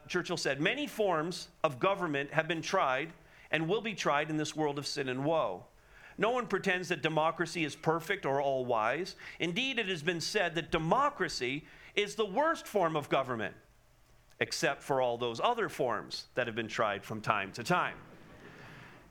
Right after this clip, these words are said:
So, so we get that. We hear what Churchill's saying, and we think democracy's the best, but it's actually the worst except for all the other kinds. And so I was thinking about Churchill, and could that inform what, what we're talking about here with regard to elder governance in the church? And so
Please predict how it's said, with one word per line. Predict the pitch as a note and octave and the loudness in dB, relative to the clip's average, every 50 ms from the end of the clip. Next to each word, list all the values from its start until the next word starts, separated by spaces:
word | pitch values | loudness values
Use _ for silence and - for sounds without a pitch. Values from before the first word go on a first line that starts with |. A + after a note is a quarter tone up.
| - - - - - - - - | -20 -20 -20 -20 -20 -20 -14 -4
So, | - - A3 F#3 G#3 F#3 | 0 0 0 2 0 -2
so | E3 - C4 | -2 -2 0
we | A#3+ | 0
get | A3 F3 F#3+ D#3 C#3 | 0 0 0 2 2
that. | F3 D#3+ F#3 - E3+ | 2 2 2 2 0
We | E3 D#3+ | 0 0
hear | F3+ F#3+ | 0 2
what | F#3 F3+ F3 D3 | 0 0 -2 0
Churchill's | - F3+ D#3+ - F#3 D#3+ | -2 -2 0 0 -2 -2
saying, | - - E3 D#3 F#3+ A#3 | -2 0 0 0 0 0
and | G#3 | -2
we | F#3 G#3 G#3 | -2 -2 -2
think | G#3 F#3+ E3+ | -2 -2 0
democracy's | D#3+ E3 E3 D#3+ D#3 D#3 - E3 D3 - D#3+ C#3+ - | 0 2 2 2 2 2 0 -2 -2 -2 -4 -2 -2
the | E3 C#3+ | 0 2
best, | C#3+ C#3+ E3+ A3 G#3 - - | 2 2 2 2 -2 -2 -2
but | G3 F#3 F#3 - | 0 0 0 0
it's | E3+ F3+ E3+ - | -2 -2 2 2
actually | F3 E3 D#3+ - - E3+ E3 D#3+ D3+ | 2 2 2 -2 -2 -2 -2 0 0
the | C#3 D3+ | 0 0
worst | C#3 C#3+ C#3+ E3+ - - | 2 2 2 0 0 -4
except | D#3 - - C3+ C3 - | -2 -2 -2 -2 0 0
for | C3 | 0
all | A#2 B2 | 0 2
the | B2+ | 2
other | B2+ C#3 E3 E3 | 0 0 0 0
kinds. | - A3 F3+ C3 A2+ A2+ | 0 0 0 0 -2 -4
And | C#3 C#3 | -6 -2
so | - G3 | 0 2
I | F#3 A3 | 2 2
was | A#3 A3 | 0 -2
thinking | - G#3 F#3+ F#3 F#3 | -4 -2 -2 0 0
about | F3+ E3+ D#3+ D#3+ | 2 0 0 0
Churchill, | - D#3+ D#3+ F3 E3+ B3 G#3 | 0 -2 -2 0 0 -2 -2
and | E3 D3+ | -2 -2
could | C#3 - F3+ F3+ | 0 -2 0 2
that | F#3 F3 E3+ E3+ | 2 2 2 0
inform | E3 D#3 C#3+ - E3+ E3 E3 F3 F3+ | -2 -4 -2 0 2 2 2 2 2
what, | F3 F3 - - - - - | 2 0 0 -2 -8 -2 0
what | D#3 E3+ E3 | 0 2 2
we're | E3+ F3 | 2 0
talking | E3+ F3+ E3+ E3 E3 F3 | 2 2 2 2 2 2
about | E3+ E3+ E3 E3 - | 2 2 2 0 0
here | C#3 D#3 E3+ F3+ F3+ | 0 0 0 0 0
with | F3+ F3+ E3+ C#3+ G3 | 0 -2 -2 0 0
regard | F3+ F3 F3 F#3 F3 F3 F3+ E3+ - | 0 2 4 4 4 2 2 0 -2
to | - F#3 F#3 F#3+ - | -2 0 0 2 2
elder | D#3+ E3 E3 F3+ | 2 2 2 2
governance | D#3 F3+ F3 F#3 F#3+ F#3 - G3+ | 0 0 0 0 -2 -4 -4 -4
in | G3+ | -4
the | G3+ | -4
church? | G3+ - - C4 G3 - - - - - | -4 -2 0 0 0 0 -4 -8 -8 -6
And | C3 B2 | -6 -2
so | - C#3+ B2+ B2 D#3 F3 | 0 2 2 2 2 -2